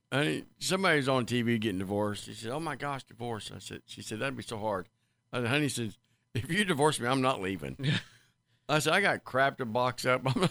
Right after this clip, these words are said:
Speaker 1: I'm staying."
Speaker 2: We'll be roommates.
Speaker 1: <laughs> We can be roommates.
Speaker 2: It's, she's like, "It's cheaper to, it's cheaper to keep 'em."
Speaker 1: And my, my kid said, "Oh, y'all are crazy." I said, "Oh, yeah, honey, we are crazy.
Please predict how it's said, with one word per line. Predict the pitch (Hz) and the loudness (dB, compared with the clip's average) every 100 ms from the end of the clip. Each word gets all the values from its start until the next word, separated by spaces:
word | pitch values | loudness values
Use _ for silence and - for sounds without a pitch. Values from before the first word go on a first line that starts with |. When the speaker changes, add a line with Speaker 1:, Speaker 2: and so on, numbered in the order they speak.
| - | 2
Speaker 1:
I'm | 233 | 2
staying." | 147 - - 110 110 90 85 - | 0 -2 0 2 2 -2 -4 -6
Speaker 2:
We'll | 143 | 2
be | 156 | 4
roommates. | 143 143 156 147 494 - - | 6 6 6 6 6 4 4
Speaker 1:
<laughs> | 466 - - | 4 4 2
We | 233 240 | 2 4
can | 208 | 4
be | |
roommates. | 160 147 156 139 127 - - - | 6 6 8 8 8 4 -6 -14
Speaker 2:
It's, | 139 - - 147 | -12 -12 -8 -4
she's | - 156 | 0 2
like, | 143 147 | 4 4
"It's | - | 4
cheaper | 170 175 170 143 | 6 10 10 8
to, | 131 - - | 4 -4 -4
it's | 139 - | -4 -2
cheaper | - 170 165 | 0 2 2
to | 127 | 2
keep | - 170 165 | 4 6 6
'em." | 131 - _ | 6 0 _
Speaker 1:
And | 151 165 | 6 8
my, | 151 120 - - | 8 6 0 -6
my | 147 | -4
kid | 202 196 | -2 -2
said, | 165 151 | -2 -4
"Oh, | 220 | -2
y'all | 269 277 | 2 2
are | 320 | 2
crazy." | - 120 151 160 131 92 - | 0 4 6 6 4 -2 -6
I | 139 | -10
said, | 139 127 123 - | -8 -8 -8 -6
"Oh, | 170 202 | -4 -2
yeah, | 180 190 | 0 0
honey, | 139 139 | 0 -2
we | 143 156 | -2 -2
are | 165 | -2
crazy. | - - 180 143 92 | -2 0 0 0 -4